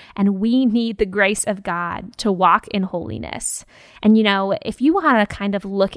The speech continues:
into these terms a little bit more, I highly suggest that you,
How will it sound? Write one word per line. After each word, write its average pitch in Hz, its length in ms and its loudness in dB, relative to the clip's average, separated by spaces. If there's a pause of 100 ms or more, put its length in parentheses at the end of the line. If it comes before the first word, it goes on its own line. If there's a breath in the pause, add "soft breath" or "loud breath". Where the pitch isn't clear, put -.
into 190 720 -4 (400)
these 202 500 -4
terms 208 540 -4
a 208 60 -4
little 196 220 -6
bit 202 160 -2
more, 190 380 -4 (260 loud breath)
I 320 100 2
highly 226 360 -4
suggest 196 680 -4
that 180 320 -6
you, 196 400 -6